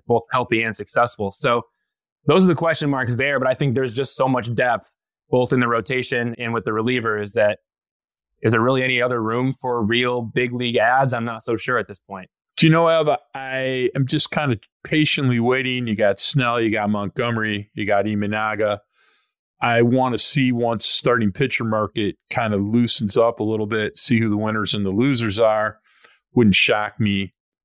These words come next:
Speaker 2: if a team or two at least engage with the Tigers. I also weirdly wanna see what happens with Wander Franco, because it would not shock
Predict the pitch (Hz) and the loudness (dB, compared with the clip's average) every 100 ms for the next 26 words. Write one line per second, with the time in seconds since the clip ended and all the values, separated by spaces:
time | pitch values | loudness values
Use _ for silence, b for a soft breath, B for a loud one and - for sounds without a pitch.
0 | _ - 95 92 - 113 98 - 113 101 | _ 2 2 2 -2 -4 -4 -2 0 0
1 | 92 110 98 - 101 98 - - - 101 | 0 0 0 -2 -4 -2 -4 -4 -2 0
2 | 92 104 104 104 - 101 - - 113 107 | 0 0 -2 -4 -6 -6 -4 0 0 2
3 | 113 110 101 - 104 113 147 - 107 101 | -2 -2 -2 -4 -4 0 0 2 2 0
4 | 95 110 120 101 98 98 95 B B B | 0 0 0 -2 -2 -4 -6 B B B
5 | B B _ - 101 92 - 110 104 - | B B _ 0 2 2 2 0 -2 -8
6 | _ _ 113 101 110 104 104 - 95 104 | _ _ 2 4 2 -2 -4 -4 -4 -2
7 | 107 98 95 - 123 113 113 101 95 98 | 0 0 -4 -4 -4 0 2 2 0 -6
8 | - 104 101 95 95 92 - - 107 127 | -2 0 2 0 0 -2 -4 -12 -4 -2
9 | - - - - - - - | 0 -2 -2 -2 0 0 -2